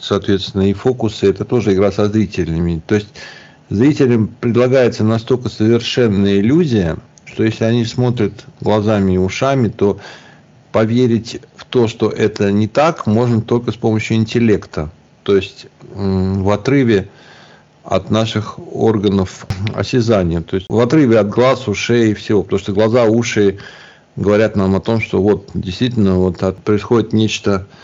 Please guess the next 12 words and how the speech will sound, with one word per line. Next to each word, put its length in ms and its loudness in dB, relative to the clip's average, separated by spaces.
невозможное, 1000 2
а 100 0
интеллект 420 2
говорит: 440 0
"Успокойте, 840 0
это, 160 -6
это 320 0
всё 280 0
обман, 360 0
на 120 0
самом 340 0
деле 400 0